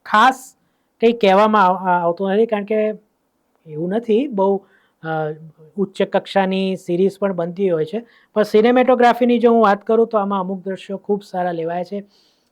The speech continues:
જેમ કે અચાનક સૂર્યાસ્ત અને સૂર્યોદય થતો હોય એના દ્રશ્યો છે, કે અમુક ડ્રોનના દ્રશ્યો છે જે જ્યારે લોકો જ્વાલાપુર જતા હોય છે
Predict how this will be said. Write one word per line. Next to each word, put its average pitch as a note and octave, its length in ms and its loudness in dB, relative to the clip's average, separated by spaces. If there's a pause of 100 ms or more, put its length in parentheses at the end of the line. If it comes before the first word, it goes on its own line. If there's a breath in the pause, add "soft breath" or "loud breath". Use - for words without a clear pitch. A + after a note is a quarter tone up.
(120)
જેમ F3+ 160 -2
કે G3 260 0
અચાનક F#3+ 420 -4
સૂર્યાસ્ત F#3 640 -2
અને F3+ 180 -4
સૂર્યોદય F3 540 -2
થતો F3 320 -6
હોય E3+ 200 0
એના E3 280 -8
દ્રશ્યો E3+ 360 -4
છે, E3 300 -6 (460 soft breath)
કે A3 60 4
અમુક G#3+ 280 2
ડ્રોનના G#3+ 500 2
દ્રશ્યો F#3 440 -2
છે G3 160 -4
જે F3+ 320 0
જ્યારે F3+ 260 0
લોકો F3+ 240 -2
જ્વાલાપુર E3+ 580 -4
જતા E3 300 -4
હોય E3 160 -2
છે D3 200 -16